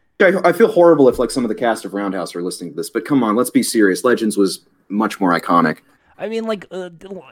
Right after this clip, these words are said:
Speaker 2: Roundhouse kinda was like, "Oh, po-, oh boy, they can do sketches and sing,"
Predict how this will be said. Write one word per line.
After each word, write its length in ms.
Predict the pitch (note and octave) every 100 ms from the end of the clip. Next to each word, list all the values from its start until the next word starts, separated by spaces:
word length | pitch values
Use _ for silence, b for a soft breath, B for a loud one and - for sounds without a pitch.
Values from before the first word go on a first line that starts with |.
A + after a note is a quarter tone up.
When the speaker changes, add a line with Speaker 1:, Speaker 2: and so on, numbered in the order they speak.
| -
Speaker 2:
Roundhouse 520 | F3+ A#3 B3+ C#4 C4+
kinda 280 | - A3 G#3+
was 180 | G3+
like, 160 | F#3+ F3
"Oh, 140 | F3+ F3+
po-, 320 | - F3 - -
oh 80 | F3
boy, 220 | D#3+ C#3+
they 100 | C3
can 140 | C#3
do 100 | D3
sketches 560 | E3 - E3 - E3 D3+
and 200 | C#3 B2
sing," 480 | - C#3 D3 E3